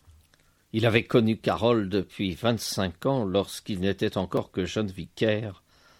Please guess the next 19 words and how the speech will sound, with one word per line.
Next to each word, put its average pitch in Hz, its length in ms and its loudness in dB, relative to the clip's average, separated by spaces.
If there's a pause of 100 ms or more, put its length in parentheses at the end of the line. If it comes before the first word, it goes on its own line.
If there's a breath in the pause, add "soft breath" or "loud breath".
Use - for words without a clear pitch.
(120)
à 107 80 0
l'église 107 400 0
Saint-Florian 98 720 0
de 101 80 -4
Cracovie, 80 840 -8 (960 soft breath)
et 117 60 2
c'est - 200 4
lui 156 240 0
qui - 140 -12
l'avait 98 420 2
incité 95 800 0
à 80 100 0
s'engager 92 760 -2
dans 90 180 -2
l'enseignement 85 880 -2 (560 soft breath)
à 107 80 2
l'université 113 800 2
de 107 100 -6
Lublin. 82 760 -2